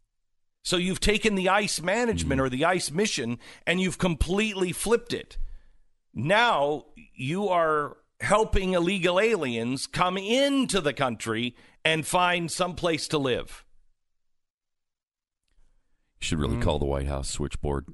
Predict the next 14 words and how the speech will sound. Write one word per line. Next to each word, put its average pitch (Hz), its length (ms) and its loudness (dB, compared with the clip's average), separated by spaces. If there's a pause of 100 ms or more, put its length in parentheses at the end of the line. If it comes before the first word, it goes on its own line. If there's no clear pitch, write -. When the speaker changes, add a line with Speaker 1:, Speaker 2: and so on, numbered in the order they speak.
Speaker 2:
at 78 220 -4
two 98 180 -2
oh 87 60 -2
two, 82 240 -2
four 82 220 -4
five 67 260 -4
six, - 260 -6
fourteen 73 440 -6
fourteen. 65 500 -8 (1000)
And, 117 260 0 (220)
and 120 100 2
Speaker 1:
Three 170 160 2
point 139 220 2
Speaker 2:
encourage 123 520 -2